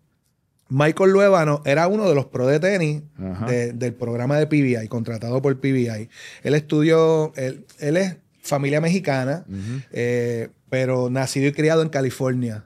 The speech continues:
Speaker 1: Él estudió en California, jugó college, tenis,
Speaker 2: Ya.
Speaker 1: competitivo. La vida, pues, después lo llevó ahí, se metió a Peter Verwash, lo mandan pa' Puerto Rico. Estuvo muchos años ahí, nos hicimos muy amigos, mayor que yo.
Speaker 2: Ujú.
Speaker 1: Eh,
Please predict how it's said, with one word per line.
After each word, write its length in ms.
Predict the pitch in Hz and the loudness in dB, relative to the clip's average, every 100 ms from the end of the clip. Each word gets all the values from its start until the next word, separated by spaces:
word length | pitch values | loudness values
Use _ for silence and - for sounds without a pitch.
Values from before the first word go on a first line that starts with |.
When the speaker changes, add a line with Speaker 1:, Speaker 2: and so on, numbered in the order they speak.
| _ - | _ -10
Speaker 1:
Él 100 | 123 | -8
estudió 300 | 110 131 123 | 0 2 2
en 60 | |
California, 880 | 120 120 110 180 185 180 165 160 151 147 - - | -2 -6 -2 0 2 2 0 0 -2 -8 -18 -10
jugó 380 | 123 120 120 120 | -6 -4 -4 -4
college, 760 | 131 151 160 147 143 147 - - | -2 2 2 2 0 -2 -8 -8
tenis, 560 | 120 143 151 143 147 | -4 0 0 0 -2
Speaker 2:
Ya. 60 | 131 | -6
Speaker 1:
competitivo. 960 | 127 120 113 117 156 180 175 151 151 - - _ _ _ | -8 -8 -8 -4 -2 2 4 2 2 -8 -20 _ _ _
La 160 | 131 123 | -6 -2
vida, 280 | 131 156 170 | 0 0 0
pues, 140 | 151 | -2
después 240 | 135 127 | -2 -2
lo 80 | 127 | 0
llevó 260 | 131 127 147 | 0 2 2
ahí, 340 | 196 233 240 | 0 -2 -4
se 100 | 165 139 | -4 -2
metió 160 | 127 | -2
a 40 | 123 | 0
Peter 180 | 135 143 | 0 0
Verwash, 440 | 202 240 202 196 - | 0 0 0 -2 -8
lo 100 | 135 | -8
mandan 300 | 123 120 131 | -6 -6 -6
pa' 100 | 135 | -2
Puerto 280 | 139 131 135 | -2 -2 -6
Rico. 240 | 117 110 | -8 -10
Estuvo 260 | 110 - 147 | -6 -2 0
muchos 280 | 139 143 135 | -2 -4 -4
años 220 | 139 135 | -4 -4
ahí, 120 | 117 | -6
nos 100 | 117 | -8
hicimos 300 | 120 139 160 | -4 0 2
muy 160 | 143 143 | 2 2
amigos, 320 | 143 120 107 - | 0 -2 -8 -8
mayor 320 | 123 117 117 | -6 -4 -4
que 160 | 160 180 | 0 2
yo. 220 | 151 160 156 | 4 2 -4
Speaker 2:
Ujú. 320 | 101 101 117 117 | -8 -6 -8 -10
Speaker 1:
Eh, 260 | - 117 | -14 -14